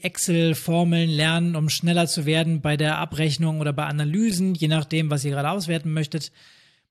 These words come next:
Du kannst natürlich aber auch schauen, eine gute Organisation, ähm, der Inhalte zu machen, also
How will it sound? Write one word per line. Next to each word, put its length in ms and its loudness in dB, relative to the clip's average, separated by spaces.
Du 100 -10
kannst 220 2
natürlich 240 2
aber 160 0
auch 140 -2
schauen, 580 0
eine 140 0
gute 320 -2
Organisation, 1080 0
ähm, 420 -2
der 100 -6
Inhalte 500 0
zu 200 0
machen, 480 0
also 420 -2